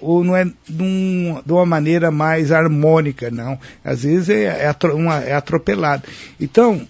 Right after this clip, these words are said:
o que precisa é a família se unir, ter tempo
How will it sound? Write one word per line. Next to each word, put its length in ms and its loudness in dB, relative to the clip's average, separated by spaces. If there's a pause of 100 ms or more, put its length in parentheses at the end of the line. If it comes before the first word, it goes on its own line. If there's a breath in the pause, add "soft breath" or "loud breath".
o 100 -4
que 180 -4
precisa 640 -2
é 100 4
a 80 0
família 720 -4
se 260 -6
unir, 540 -4 (340 loud breath)
ter 160 -2 (160)
tempo 540 -2